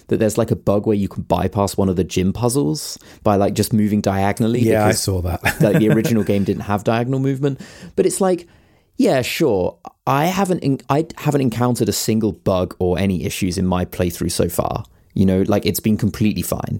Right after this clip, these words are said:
Speaker 2: Yeah.
Speaker 1: So as a, as a remake, from sort of, like, a technical implementation point of view, I think it's completely fine. I've not
Speaker 2: Okay.
Speaker 1: seen anything that makes me think, "Oh, this is, like, a buggy, bad,"
Speaker 2: Hmm.
Speaker 1: you know, or, like, shoddy remake. It feels like it's just,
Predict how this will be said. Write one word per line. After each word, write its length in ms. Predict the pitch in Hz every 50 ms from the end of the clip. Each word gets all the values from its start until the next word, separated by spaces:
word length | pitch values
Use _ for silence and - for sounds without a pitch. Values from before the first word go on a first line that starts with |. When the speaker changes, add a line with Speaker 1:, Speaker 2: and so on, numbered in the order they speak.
| - -
Speaker 2:
Yeah. 120 | 127 110
Speaker 1:
So 240 | - - 117 110 107
as 200 | 107 - 123 113
a, 140 | 127 113 110 -
as 140 | - 113 113
a 60 | 110
remake, 580 | 98 101 113 120 123 120 113 107 101 - - - _ _ _
from 180 | - - 156 156
sort 220 | - - 151 127
of, 100 | 123 113
like, 160 | 123 110 -
a 40 | 113
technical 420 | - - - - - 120 110 117 -
implementation 720 | - 110 107 98 98 95 85 - 123 139 - - - 98
point 240 | - - - 92 -
of 80 | -
view, 260 | - - - 113 113 -
I 100 | 113 117
think 180 | - 127 117 -
it's 100 | - -
completely 640 | - 107 - - - - 120 113 113 - - 92
fine. 340 | - - 92 - - - -
I've 140 | - - 113
not 140 | 110 110 101
Speaker 2:
Okay. 80 | - 113
Speaker 1:
seen 100 | 110 - -
anything 380 | 110 113 120 113 - 117 110
that 60 | 98
makes 240 | 90 95 90 - -
me 60 | -
think, 380 | 92 - - 95 90 90 - - - - - - _ - -
"Oh, 160 | - 98 95 92
this 200 | 87 101 - -
is, 160 | 98 85 -
like, 140 | 87 - -
a 60 | 95 87 - _ -
buggy, 360 | 95 90 85 - 95 92 80 - _ _ -
bad," 380 | - 101 92 92 92 98 -
Speaker 2:
Hmm. 200 | - - 120 120
Speaker 1:
you 80 | 107 95
know, 80 | 90 82
or, 140 | 85 92 92
like, 200 | 87 90 - -
shoddy 560 | - - - - - 101 92 82 87 87 85
remake. 560 | 80 85 92 92 87 - - - 64 - - -
It 140 | 110 110 110
feels 320 | - - 143 139 127 -
like 200 | 117 107 101 -
it's 160 | - - -
just, 280 | - - 104 - - -